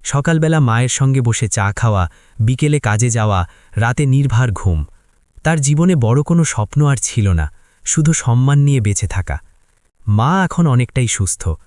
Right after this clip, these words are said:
হাঁটতে পারেন, নিজের হাতে রান্না করেন। অরুণ যখন তাকে হাসতে দেখত,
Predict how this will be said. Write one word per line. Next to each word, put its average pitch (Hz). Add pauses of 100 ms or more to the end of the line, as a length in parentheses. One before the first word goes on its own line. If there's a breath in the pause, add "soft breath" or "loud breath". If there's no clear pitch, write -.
(260)
হাঁটতে 120
পারেন, 104 (280 loud breath)
নিজের 143
হাতে 131
রান্না 110
করেন। 78 (540)
অরুণ 160
যখন 160
তাকে 147
হাসতে 107
দেখত, 113